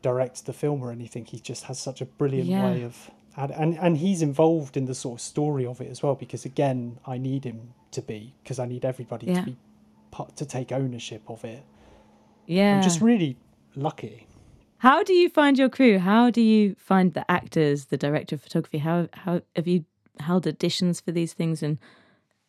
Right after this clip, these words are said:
Speaker 2: and led it that way, or do you know them originally?
Speaker 1: It's, it's sort of a combination of meeting people on stuff and knowing people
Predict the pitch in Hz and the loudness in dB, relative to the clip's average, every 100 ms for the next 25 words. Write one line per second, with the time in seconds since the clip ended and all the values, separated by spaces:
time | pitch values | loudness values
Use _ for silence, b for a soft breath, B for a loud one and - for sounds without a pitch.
0 | _ 165 151 156 151 156 156 156 151 156 | _ -4 -2 -2 -2 -4 -6 -6 -4 -2
1 | 160 143 143 - _ _ - 156 156 156 | -2 -4 -6 -10 _ _ -6 -2 0 2
2 | 165 175 180 156 160 160 - 185 190 214 | 2 2 0 -2 -4 -4 0 2 0 -2
3 | - - - 202 - 277 277 - - 226 | -10 -10 -8 -6 -6 -6 -6 -12 0 2
4 | 202 196 202 - 170 151 139 - b b | 2 2 0 -2 0 -2 -2 -16 b b
5 | b b b _ 180 175 175 - 165 135 | b b b _ -4 -2 -2 -6 -8 -6
6 | 160 139 143 143 143 135 - - - 135 | -8 -4 -2 -2 -2 -4 -8 -12 -4 -4
7 | 120 - - - 131 127 127 120 - 139 | -4 -16 -10 -2 0 0 -2 -6 -4 0
8 | 139 135 - 123 - 127 123 135 | 0 0 -4 -14 -8 -8 -6 -10